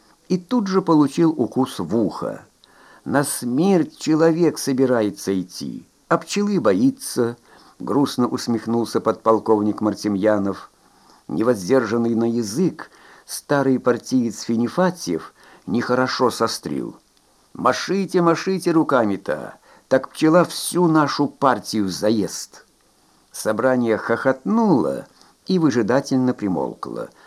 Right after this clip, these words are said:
Подполковник покачал головой. «Посерьёзней, товарищи, посерьёзней. Такое дело предстоит, хоть бы спросить про адреса». «Лодка в порядке»,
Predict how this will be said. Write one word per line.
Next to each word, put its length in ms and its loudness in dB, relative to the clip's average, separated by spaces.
Подполковник 880 2
покачал 480 0
головой. 580 0
«Посерьёзней, 760 2
товарищи, 800 2
посерьёзней. 1000 2
Такое 460 0
дело 420 2
предстоит, 800 -4
хоть 240 0
бы 160 0
спросить 840 -4
про 200 0
адреса». 800 -2
«Лодка 460 4
в 100 -4
порядке», 800 -2